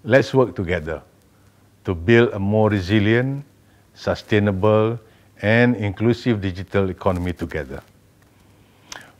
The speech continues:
We are proud to support the W A I C twenty twenty-one Southeast Asia chapter, and rest assured that the State of Johor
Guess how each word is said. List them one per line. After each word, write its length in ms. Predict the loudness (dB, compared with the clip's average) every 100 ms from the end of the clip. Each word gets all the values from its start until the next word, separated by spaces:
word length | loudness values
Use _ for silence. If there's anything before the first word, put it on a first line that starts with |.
| -8
We 160 | 0
are 80 | 0
proud 640 | 0 6 10 12 10 6
to 100 | -8
support 640 | -6 -8 -2 2 4 4 0 -10
the 240 | -8 -6 -2
W 400 | 0 0 0 0
A 140 | 0
I 160 | 4 2
C 440 | 0 -6 -2 -2 -2
twenty 320 | -4 -4 -6
twenty-one 760 | -4 -2 -2 2 2 2 0 -6 -14 -20 _
Southeast 540 | -8 2 2 2 -4 -2
Asia 360 | -2 -2 -6
chapter, 480 | -6 -8 -8 -10 -10 -14 _ _ _ -20 -8
and 200 | -4 4
rest 220 | 4 4
assured 400 | 0 -2 -4 -4 -10 _ -20 _ -20 _ -12
that 180 | -8
the 120 | -4 -6
State 420 | 2 6 6 4
of 160 | -2
Johor 480 | -4 -6 -6 -6 -10